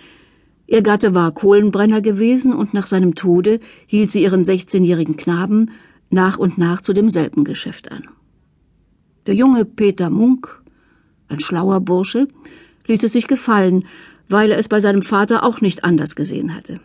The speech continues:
die ganze Woche über am rauchenden Meiler zu sitzen oder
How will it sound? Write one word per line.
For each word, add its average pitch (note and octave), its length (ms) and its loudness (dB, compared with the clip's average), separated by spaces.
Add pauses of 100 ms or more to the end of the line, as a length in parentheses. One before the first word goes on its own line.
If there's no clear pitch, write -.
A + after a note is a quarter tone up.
(140)
die G3 80 0
ganze A3+ 460 2
Woche A3+ 220 0
über G3+ 380 -2
am F#3 140 0
rauchenden F#3 540 0
Meiler G#3 320 2
zu G#3 180 -2
sitzen F#3+ 540 -2 (300)
oder F#3+ 480 2